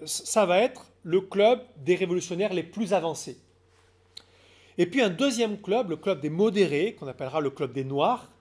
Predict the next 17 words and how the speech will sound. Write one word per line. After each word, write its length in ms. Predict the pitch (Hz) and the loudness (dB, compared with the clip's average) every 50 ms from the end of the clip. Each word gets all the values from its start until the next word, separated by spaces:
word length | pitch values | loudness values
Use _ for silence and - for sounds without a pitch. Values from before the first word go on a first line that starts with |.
| _ _ _ _ _ _ _ | _ _ _ _ _ _ _
qu'on 100 | - 170 | -6 -6
appellera 300 | 160 160 160 147 143 147 | -6 -6 -6 -6 -6 -6
aussi 180 | 143 - - 254 | -6 -6 -2 -2
le 80 | 202 | -2
club 260 | - - 240 247 240 | 0 0 0 0 0
Saint-Pierre, 640 | - - - 214 185 175 - - 180 165 220 254 - - - _ _ _ _ _ _ _ _ - | -2 -4 -4 -2 -2 -4 -4 -4 -4 -4 -4 -4 -8 -14 -20 _ _ _ _ _ _ _ _ -4
parce 160 | 160 147 - | -4 -4 -4
que 80 | 147 | -6
précisément, 880 | 139 - 208 208 208 - 175 147 160 156 156 170 196 233 269 285 - - _ _ | -6 -4 -4 -4 -4 -6 -6 -6 -6 -4 -2 0 0 0 0 -2 -4 -8 _ _
il 140 | - 175 165 | -10 -6 -4
était 220 | 165 165 165 - 160 | -4 -4 -4 -4 -4
abrité 640 | 151 131 131 151 147 147 - 185 208 240 254 - - | -4 -6 -8 -12 -10 -4 0 0 0 0 -2 -6 -8
à 140 | 139 127 135 | -6 -6 -2
l'église 600 | 156 185 233 226 165 202 220 226 220 196 214 - | 0 0 0 0 -2 -4 -4 -2 -2 -4 -6 -8
Saint-Pierre, 560 | - 165 151 147 135 - - 165 202 240 233 | -8 -8 -8 -10 -10 -8 -4 -4 -4 -4 -4
qui 80 | - | -8
était 160 | 156 165 156 | -12 -12 -12